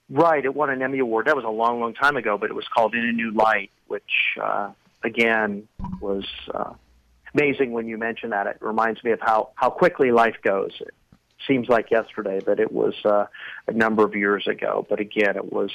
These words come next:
uh, uh, I just feel so fortunate that people have felt that my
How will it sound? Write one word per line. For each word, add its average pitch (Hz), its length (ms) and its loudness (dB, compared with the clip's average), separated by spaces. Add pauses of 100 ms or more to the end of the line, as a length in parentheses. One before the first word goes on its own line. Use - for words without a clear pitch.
(120)
uh, 101 200 0 (760)
uh, - 220 0 (120)
I 139 160 4
just 139 280 4
feel 131 180 6 (100)
so 120 460 6 (280)
fortunate 127 640 2
that 107 240 -2
people 110 360 0
have 107 200 2
felt 107 280 4
that - 120 -4
my 110 200 2